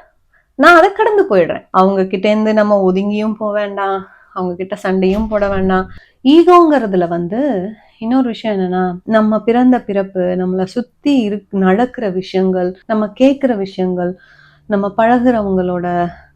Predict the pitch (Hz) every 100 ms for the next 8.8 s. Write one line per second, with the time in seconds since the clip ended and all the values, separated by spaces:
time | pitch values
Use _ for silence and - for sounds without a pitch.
0 | - 185 185 - 233 226 220 262 302 254
1 | 269 233 185 190 190 _ 214 226 220 240
2 | 240 208 233 262 214 185 220 240 226 226
3 | - - - - _ 233 214 202 196 196
4 | - 247 269 277 208 - 233 220 208 202
5 | 240 214 185 220 233 208 185 190 202 180
6 | 175 180 180 _ 233 262 226 185 180 185
7 | 226 190 156 151 _ - 247 226 226 208
8 | 196 240 269 311 226 190 190 349